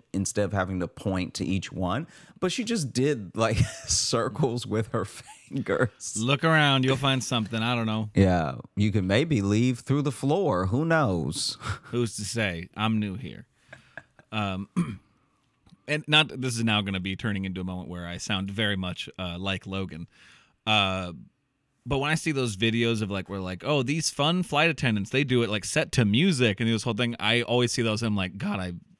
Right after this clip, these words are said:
Speaker 2: I'm so fucking glad that's never happened on one of my flights."
Speaker 1: Really?
Speaker 2: I'd be, it would just be like, "Come on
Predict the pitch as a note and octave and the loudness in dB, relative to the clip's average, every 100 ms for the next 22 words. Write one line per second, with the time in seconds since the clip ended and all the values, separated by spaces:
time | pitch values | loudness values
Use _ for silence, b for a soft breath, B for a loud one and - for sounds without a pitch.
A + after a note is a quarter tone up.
0 | _ G2+ G2 - G2+ - G#2 G#2 F#2+ F#2 | _ -8 -6 -4 -6 -4 -6 -6 -6 -6
1 | E2+ - G#2 E2+ E2+ F#2 E2 E2+ D#2+ E2 | -6 -4 -4 -4 -6 -8 -8 -10 -10 -12
2 | E2 D#2+ - F2+ E2+ - - _ b b | -12 -12 -12 -12 -12 -14 -18 _ b b
3 | G2 G2 G2 G2+ G2 F#2 D#2+ D#2 E2+ F#2 | 2 4 6 6 4 4 2 -2 -4 -12
4 | _ _ _ - G#3 F#3 G3 D3 A#3 G#3 | _ _ _ -2 0 2 0 0 0 2
5 | F#3 G3+ F3+ D#3 C3+ - - G3 C#3 G2+ | 0 0 2 2 0 -8 -4 0 0 0
6 | F#2 F#2 F#2 | -2 -4 -6